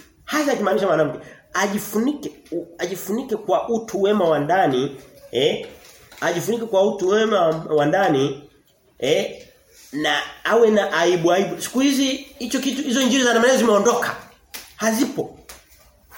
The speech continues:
Inapatikana katika Petro wa kwanza, nilikuwa niende kule lakini sina haja.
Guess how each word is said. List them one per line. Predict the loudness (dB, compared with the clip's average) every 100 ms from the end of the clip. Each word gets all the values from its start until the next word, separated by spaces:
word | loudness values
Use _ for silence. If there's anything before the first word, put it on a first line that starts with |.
| -14
Inapatikana | -2 2 2 2 2
katika | 2 0 0
Petro | 0 0
wa | 0
kwanza, | 2 2
nilikuwa | 2 0
niende | 2 0
kule | 0
lakini | 0 -2
sina | 0 0
haja. | 0 -2